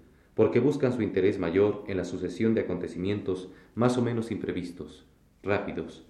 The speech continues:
descuidando casi siempre la firmeza del perfil de los personajes que los viven,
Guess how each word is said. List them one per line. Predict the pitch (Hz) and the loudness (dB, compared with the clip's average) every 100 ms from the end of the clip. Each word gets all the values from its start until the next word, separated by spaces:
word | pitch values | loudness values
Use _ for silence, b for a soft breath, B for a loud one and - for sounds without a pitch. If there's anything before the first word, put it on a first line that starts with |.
| - b b | -20 b b
descuidando | - 113 - 123 139 135 123 | -2 0 2 2 4 2 2
casi | 113 113 | 0 -2
siempre | - 110 110 95 | 0 0 2 0
la | 85 | -2
firmeza | - 73 92 - | -4 -4 -4 -4
del | 85 82 | -4 -4
perfil | 82 - 107 98 | -6 -4 -4 -2
de | 90 | -4
los | - | -6
personajes | - - 87 92 95 - | -8 -6 -4 -4 -6 -8
que | - | -6
los | 82 - | -8 -6
viven, | 110 - - | -6 -4 -8